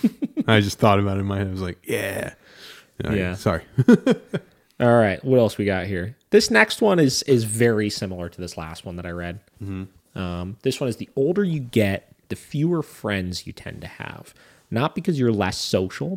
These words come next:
Speaker 2: but because you have higher standards." So this is looking at it from
Speaker 1: Mm.
Speaker 2: opposite roles.
Speaker 1: Yeah.
Speaker 2: Right?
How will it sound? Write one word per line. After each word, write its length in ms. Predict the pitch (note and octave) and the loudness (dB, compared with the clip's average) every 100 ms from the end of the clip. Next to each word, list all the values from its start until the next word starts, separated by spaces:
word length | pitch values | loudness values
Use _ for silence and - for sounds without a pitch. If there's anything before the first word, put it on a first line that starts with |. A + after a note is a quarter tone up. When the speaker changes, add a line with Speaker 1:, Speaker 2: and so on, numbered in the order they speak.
| - | -8
Speaker 2:
but 80 | D#3+ | -12
because 420 | F2+ - A2+ A2 | -12 -4 -4 -2
you 120 | G2+ | -4
have 100 | F2 | -6
higher 500 | - - G2 G2+ F#2+ | -12 -8 -4 -2 -4
standards." 840 | - - - G2+ F#2+ A2 E2 - - | -6 -10 -8 -4 -2 -4 -6 -10 -2
So 140 | A#2+ | 2
this 280 | B2+ A#3 F4+ | 4 4 4
is 100 | A#3+ | 2
looking 420 | D#3+ D3 D3 A#2+ | 4 4 2 0
at 180 | G2+ G2+ | 2 0
it 100 | G#2 G#2 | -2 -4
from 220 | A2+ F#2 E2 | -2 -2 -4
Speaker 1:
Mm. 160 | D#2 - | -8 -6
Speaker 2:
opposite 600 | A#2 B2 D3+ B2 A2+ G#2+ | -2 0 4 4 4 -2
roles. 520 | G2 F2+ D2+ A#1+ - | -4 -6 -8 -12 -4
Speaker 1:
Yeah. 260 | G2+ F2+ F2+ - - | 2 2 0 -6 -4
Speaker 2:
Right? 400 | A2+ G#2+ A#2 | 0 2 2